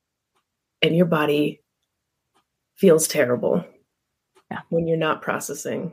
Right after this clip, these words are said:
Speaker 1: this anger group of emotion. So if you're one of these people who are like, "Yeah, check, check, check, pretty much all the things on that list," looking at your resentments and your boundaries are, um, gonna be a crucial part of your burnout recovery.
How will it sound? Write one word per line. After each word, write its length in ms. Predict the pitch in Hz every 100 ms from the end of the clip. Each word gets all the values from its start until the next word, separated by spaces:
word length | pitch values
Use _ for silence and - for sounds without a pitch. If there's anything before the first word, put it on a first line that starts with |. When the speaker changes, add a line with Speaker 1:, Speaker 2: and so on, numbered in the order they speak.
| -
Speaker 1:
this 200 | - -
anger 300 | 139 147 151
group 220 | 147 147
of 140 | 147 143
emotion. 640 | 139 85 - 101 107 175
So 180 | 175 165
if 100 | -
you're 80 | 185
one 140 | 190
of 60 | 190
these 100 | 180
people 200 | 185 180
who 60 |
are 60 | 170
like, 220 | 160 160
"Yeah, 300 | 285 370 240 - _ -
check, 240 | 226 226
check, 240 | 262 254 -
check, 360 | 302 302 -
pretty 280 | - 190 202
much 200 | 214 208
all 140 | 202 190
the 100 | 190
things 240 | 202 202
on 140 | 185 185
that 200 | 269 165
list," 480 | 156 185 - - - - - - - _ -
looking 220 | 180 180
at 80 | 156
your 80 |
resentments 580 | 160 156 151 156 160 160
and 100 | 160
your 80 | 165
boundaries 720 | 160 - - 151 - - - -
are, 560 | 151 156 160 165 165 156
um, 320 | 156 156 151
gonna 180 | 156 156
be 360 | 175 - - -
a 80 |
crucial 400 | - - - -
part 220 | - 92 87
of 120 | -
your 120 | -
burnout 380 | - 190 101 -
recovery. 1040 | - - 202 202 185 151 - - 185